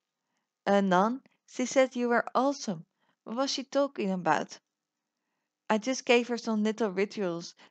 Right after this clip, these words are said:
to bring p-, prosperity to her business." "What? How did you manage to get on the subject of wristcuts in barely two minutes? That's wild, and Clemens never say coffee is on the house." "She just noticed the talisman on my back.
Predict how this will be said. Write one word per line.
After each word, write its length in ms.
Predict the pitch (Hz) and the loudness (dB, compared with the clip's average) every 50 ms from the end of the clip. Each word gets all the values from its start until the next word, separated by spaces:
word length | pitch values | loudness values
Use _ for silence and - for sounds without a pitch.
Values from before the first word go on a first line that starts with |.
| _ - | _ -10
to 100 | 214 196 | -10 -6
bring 280 | 196 214 220 214 208 | -2 0 0 0 0
p-, 180 | 208 - 220 202 - _ _ _ _ _ - | -4 -8 -12 -14 -16 _ _ _ _ _ -6
prosperity 640 | 214 208 208 - - 233 226 226 214 214 226 214 | -6 -6 -4 0 2 4 4 4 2 0 -4 -8
to 160 | 214 - 208 | -8 -6 -4
her 100 | 202 196 | -4 -2
business." 560 | 175 170 175 196 190 - - 160 156 - - - _ _ _ _ _ _ | -2 -2 -4 -4 -4 -6 -10 -12 -12 -14 -18 -20 _ _ _ _ _ _
"What? 340 | 185 170 226 285 294 - - _ _ _ _ _ _ - | -4 -2 -2 -2 -2 -6 -14 _ _ _ _ _ _ -6
How 120 | 226 240 254 | -4 -2 -2
did 180 | 285 302 285 | -2 -4 -4
you 80 | - 302 | -4 -4
manage 300 | 277 277 277 277 269 - | -4 -4 -4 -4 -6 -8
to 100 | - 247 | -10 -4
get 240 | - - 247 240 247 | -2 -2 -2 0 -2
on 80 | 233 | -4
the 80 | 233 233 | -6 -6
subject 480 | - - 254 220 - 233 220 214 - - - | -6 -6 -6 -4 -4 -6 -6 -6 -8 -8 -6
of 160 | - 190 185 | -6 -4 -2
wristcuts 460 | 196 214 233 233 - - 214 208 208 | -2 -2 -2 -2 -2 -2 -2 -2 -4
in 180 | - - 202 190 | -6 -8 -6 -2
barely 260 | 196 214 214 208 202 | 0 0 0 0 0
two 200 | 196 - 226 214 | -2 -4 -4 -4
minutes? 360 | 202 196 196 185 151 156 - - _ _ _ _ _ | -4 -4 -4 -6 -8 -10 -14 -20 _ _ _ _ _
That's 200 | - 214 220 196 | -2 -2 -2 0
wild, 380 | 196 180 196 208 208 180 165 - - - | 2 4 4 4 4 4 2 -2 -6 -8
and 140 | 185 190 | -8 -6
Clemens 340 | - 220 214 220 214 208 208 | -4 -2 -2 -2 -4 -4 -4
never 220 | 214 214 208 208 196 | -4 -4 -4 -6 -6
say 220 | - 214 196 185 | -4 -4 -4 -4
coffee 360 | 185 - 214 208 196 - 196 | -2 0 0 0 0 -2 -4
is 200 | - - 190 185 | -6 -6 -6 -6
on 140 | - 190 190 | -6 -6 -4
the 100 | 185 180 | -4 -2
house." 360 | 170 160 151 160 160 - - - _ _ _ _ _ _ _ _ _ _ _ _ - | -2 -2 -2 -2 -4 -8 -16 -20 _ _ _ _ _ _ _ _ _ _ _ _ -14
"She 140 | - - 214 | -12 -8 -4
just 260 | 208 254 254 - - | -2 -2 -2 -2 0
noticed 320 | 240 226 226 220 214 - | 0 0 0 0 -2 -4
the 80 | 208 202 | -6 -6
talisman 600 | - - 202 190 202 196 190 - - 175 180 - | -2 0 0 0 0 -2 -4 -6 -6 -8 -6 -8
on 100 | - 180 | -8 -6
my 100 | 175 170 | -6 -6
back. 280 | 165 156 160 156 156 | -4 -4 -6 -8 -8